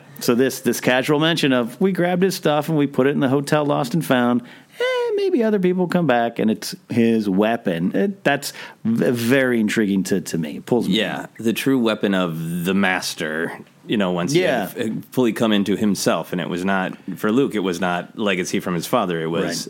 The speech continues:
Speaker 1: Right.
Speaker 2: a
Speaker 1: It's
Speaker 2: new,
Speaker 1: his.
Speaker 2: a new blade, his
Speaker 1: Yeah.
Speaker 2: blade. Anyway, um, uh, I wanna make sure that we have time to talk about any Luke stuff, but
Speaker 1: Yeah.
Speaker 2: there is a,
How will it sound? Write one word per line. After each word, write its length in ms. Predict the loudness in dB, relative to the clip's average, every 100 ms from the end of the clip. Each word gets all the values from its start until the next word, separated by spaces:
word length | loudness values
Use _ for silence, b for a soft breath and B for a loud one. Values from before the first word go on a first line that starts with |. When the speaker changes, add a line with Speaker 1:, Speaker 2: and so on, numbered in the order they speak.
| -6
Speaker 1:
Right. 100 | -2
Speaker 2:
a 40 | 0
Speaker 1:
It's 100 | 0
Speaker 2:
new, 140 | 0
Speaker 1:
his. 120 | -2 -4
Speaker 2:
a 120 | -2 0
new 260 | 2 0
blade, 360 | 0 -2 -2 -4
his 220 | -2 -2
Speaker 1:
Yeah. 60 | 0
Speaker 2:
blade. 260 | -2 -4 -8 B B -2
Anyway, 440 | 0 0 -4 -6 -4
um, 580 | -2 0 -2 -2 -4 -8 _ _ _ -6
uh, 260 | -4 -4 -6 -6
I 80 | -2
wanna 180 | 2 2
make 120 | 2
sure 140 | 2 0
that 140 | 2
we 140 | 0 0
have 220 | -2 -4
time 160 | -2 0
to 60 | 2
talk 120 | 0
about 100 | 2
any 100 | 2
Luke 220 | 2 0
stuff, 400 | 0 -2 -2 -4 -4
but 120 | -2
Speaker 1:
Yeah. 40 | 0
Speaker 2:
there 140 | 0
is 200 | -2 -2
a, 280 | -4 -2